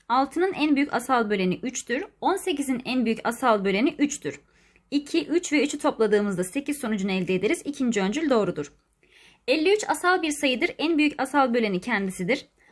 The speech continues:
Altmışın en büyük asal böleni beştir. Doksan dördün en büyük asal böleni ikiye böldüğümüzde çıkan kırk yedi sonucu olacaktır.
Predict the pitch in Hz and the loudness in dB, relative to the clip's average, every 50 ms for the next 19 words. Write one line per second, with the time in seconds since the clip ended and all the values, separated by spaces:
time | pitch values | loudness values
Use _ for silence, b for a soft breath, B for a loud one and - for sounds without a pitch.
0 | b b b b _ - 240 262 - 285 294 330 - 392 381 - - 339 349 330 | b b b b _ 0 0 0 2 0 0 0 0 -2 -2 -2 0 0 0 2
1 | 320 302 - - - 233 - 277 254 233 180 - - - 208 214 196 196 180 175 | 0 0 0 -2 -2 0 2 4 4 4 4 0 -2 -4 -4 -2 0 0 0 -2
2 | 156 160 - 185 - 294 - - - 320 339 349 - 233 226 269 285 - - - | -2 -2 -2 -2 -2 -2 -4 -6 -6 -6 -6 -6 -4 0 0 0 0 -2 -2 -2
3 | 320 311 311 311 339 330 330 320 381 415 - - 330 349 302 269 285 254 - - | -2 0 0 2 2 2 2 0 -4 -4 -4 -2 0 2 2 2 2 0 0 -2
4 | 226 233 - 262 233 214 202 185 185 185 185 196 233 311 427 - _ _ - 262 | -4 -4 -2 0 0 0 0 0 -2 0 0 -2 -2 -4 -6 -6 _ _ -18 -18
5 | - - - 339 311 277 277 262 240 202 214 202 202 190 175 180 185 - - 302 | -10 -4 -2 -2 0 0 0 -2 -2 -2 -4 -4 -4 -4 -4 -6 -6 -6 -8 -4
6 | - 311 330 415 427 - - 330 294 - 269 277 240 240 - 226 185 190 180 185 | 0 0 0 0 0 0 0 0 0 0 -2 -2 -2 -2 -2 -2 -2 -2 -2 -2
7 | 180 175 175 165 160 165 - - - 320 349 | -2 -2 -2 -4 -4 -6 -6 -6 -8 -8 -8